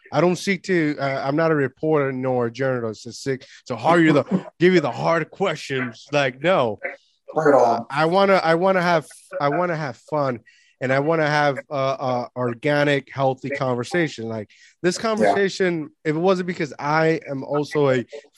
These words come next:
Speaker 1: film fanatic,
Speaker 2: Yeah.
Speaker 1: it, it, it, it will either go two ways: either film or talk about life, and try to, you know, e-, um, explain our struggles. So hopefully, if somebody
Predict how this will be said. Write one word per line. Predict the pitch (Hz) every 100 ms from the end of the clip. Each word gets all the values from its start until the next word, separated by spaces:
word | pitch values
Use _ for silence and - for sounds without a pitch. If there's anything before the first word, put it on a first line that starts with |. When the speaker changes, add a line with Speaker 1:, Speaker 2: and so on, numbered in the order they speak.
| -
Speaker 1:
film | 160
fanatic, | 156 170 170 170 180 196 _ _ _ _ - - - _
Speaker 2:
Yeah. | 113 - 180
Speaker 1:
it, | 165 -
it, | 156 151 -
it, | 147 147
it |
will | 165 175
either | 175 151
go | 151 156
two | 175 165
ways: | 135 107 131
either | 123 117
film | - 190 202 202 208 _ _
or | 143 139 139 -
talk | 165 156
about | 156 147 117
life, | 131 127 107 - - - _ _ - - _ _ _
and | 131 117
try | 156 147
to, | 151 147 143 139 120 _ _ _ _ - - - _
you | - 165
know, | 151 135 135
e-, | 151 - _ - - _ - - -
um, | 143 143 135 127 120 -
explain | 135 - - 175 165
our | 131
struggles. | - 170 165 147 127 -
So | 135 123
hopefully, | 135 147 160 143
if | 120
somebody | 139 143 135 127